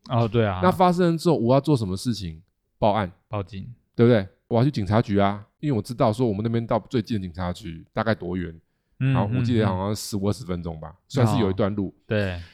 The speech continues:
Speaker 1: 然后，因为他敲门的时候还很早，因为，因为他上第一堂的啦。
Speaker 2: 哦。
Speaker 1: 我们的室友上第一堂的课。
Speaker 2: 哦，哦，上第一堂课。
Speaker 1: 第-，早上第一堂课啊。
Speaker 2: 对。
Speaker 1: 啊，早上第一堂很，很早啊，但是我的课是下午的啊，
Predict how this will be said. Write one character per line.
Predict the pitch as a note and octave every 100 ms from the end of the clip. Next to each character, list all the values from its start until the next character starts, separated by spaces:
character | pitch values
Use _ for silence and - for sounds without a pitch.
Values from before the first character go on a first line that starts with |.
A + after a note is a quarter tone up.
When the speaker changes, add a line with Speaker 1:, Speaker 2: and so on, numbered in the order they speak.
| _
Speaker 1:
然 | - B2+
后， | D#3+ C#3+ F#2 - _ _ -
因 | D#3
为 | D3
他 | - C3+ C3+
敲 | - C3+
门 | C3+ A2+
的 | G2
时 | G2+
候 |
还 | F#2+
很 | F#2+
早， | F#2+ F#2+ F2 _ _
因 | D3
为， | D3+
因 | D#3
为 | D3
他 | C#3+
上 | C#3+ B2+
第 | B2 A#2+
一 |
堂 | G#2 E2+
的 | D#2+
啦。 | D#2 - _ _ _ _
Speaker 2:
哦。 | - A#2+ -
Speaker 1:
我 | A2
们 | C#3+
的 |
室 | C#3+ E3
友 | A2
上 | G2+ B2+
第 | C3+ C3
一 |
堂 | B2 F2+
的 | F2
课。 | G2+ E2+ _ -
Speaker 2:
哦， | B2
哦， | B2+ A2 A#2+ A2+ G#2 _ _
上 | - C#3
第 | C3
一 | C3+
堂 | G#2 G2
课。 | A2 F#2+ F2+
Speaker 1:
第-， | - A2 _
早 | F#2
上 | F2 A#2+
第 | A2+
一 |
堂 | G2+ F2+
课 | G2+ G2
啊。 | E2+ D#2+ _ -
Speaker 2:
对。 | G2+ E2+ E2 - _ _ _ _
Speaker 1:
啊， | A#2
早 | A#2+
上 | C3+
第 |
一 | C3+
堂 | C3+
很， | A#2
很 | - G2+ A#2
早 | F2
啊， | D#2+ F#2
但 | C#3
是 | A#2+ F#2
我 | F#2
的 |
课 | - B2+
是 | C3+
下 | D3+ G2+
午 | E2+
的 | E2
啊， | D#2